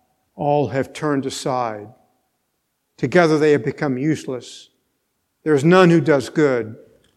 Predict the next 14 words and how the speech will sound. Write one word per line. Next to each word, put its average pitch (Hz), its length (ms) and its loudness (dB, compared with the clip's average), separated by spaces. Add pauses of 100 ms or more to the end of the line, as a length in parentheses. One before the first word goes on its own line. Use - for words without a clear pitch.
(540)
not 147 280 -8
even 113 360 -10
one." 104 280 -18 (3500)
And 135 120 -12
so 175 200 4
the 143 120 2
great 160 360 0
curtain 175 440 0
of 135 120 -8
condemnation 147 1120 2 (1000)
comes 175 320 0
down 170 360 2
over 156 440 -2
every 165 460 2